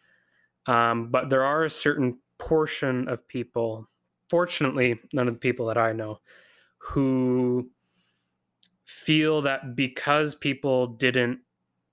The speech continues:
start playing in second or third or three, third, three point five edition Dungeons and Dragons, that they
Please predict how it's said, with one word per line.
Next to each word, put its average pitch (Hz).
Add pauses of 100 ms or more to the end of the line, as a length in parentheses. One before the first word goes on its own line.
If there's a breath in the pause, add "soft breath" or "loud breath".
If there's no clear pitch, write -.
(360)
start 135
playing 127
in 117
second 120
or 120
third 120
or 113
three, 127
third, 135
three 135
point 123
five 110
edition 120
Dungeons 113
and 107
Dragons, 120 (720 soft breath)
that 120 (100)
they 120